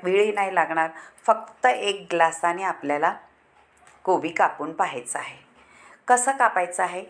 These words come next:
ते पाहू. अगदी बारीक तुम्ही तो कोबी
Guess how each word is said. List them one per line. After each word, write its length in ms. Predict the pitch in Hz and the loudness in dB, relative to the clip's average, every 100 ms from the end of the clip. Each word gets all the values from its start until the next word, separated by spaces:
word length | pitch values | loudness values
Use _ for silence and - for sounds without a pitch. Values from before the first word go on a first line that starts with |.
| - _ _ _ _ - | -20 _ _ _ _ 0
ते 100 | 190 | 0
पाहू. 360 | 190 180 160 175 - | 4 2 2 -12 2
अगदी 520 | 202 196 - 175 247 269 175 - | 2 2 -6 -4 -2 -2 -6 -2
बारीक 480 | 170 160 160 214 - - _ _ _ _ _ _ - | 0 2 -2 -6 -10 -20 _ _ _ _ _ _ -6
तुम्ही 280 | 226 226 247 247 | -4 -2 0 0
तो 60 | |
कोबी 420 | 240 202 180 202 | 0 0 0 -2